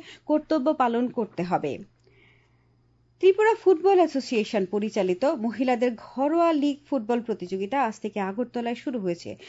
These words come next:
সন্ধ্যায় এক অনুষ্ঠানের মধ্য দিয়ে রাজ্য সরকারের গ্রামোন্নয়ন দপ্তরের অতিরিক্ত সচিব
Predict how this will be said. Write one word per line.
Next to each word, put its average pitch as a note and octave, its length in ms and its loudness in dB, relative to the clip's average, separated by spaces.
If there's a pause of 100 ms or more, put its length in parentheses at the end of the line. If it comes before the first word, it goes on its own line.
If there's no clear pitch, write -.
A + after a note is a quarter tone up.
(160)
সন্ধ্যায় E4+ 460 6
এক A3+ 160 2
অনুষ্ঠানের F#3 500 0
মধ্য G3 280 -2
দিয়ে C#4+ 180 -2
রাজ্য - 280 -6
সরকারের G3+ 420 -4
গ্রামোন্নয়ন A3 520 -2
দপ্তরের B3 380 -2
অতিরিক্ত C4+ 420 -6
সচিব D4 340 -4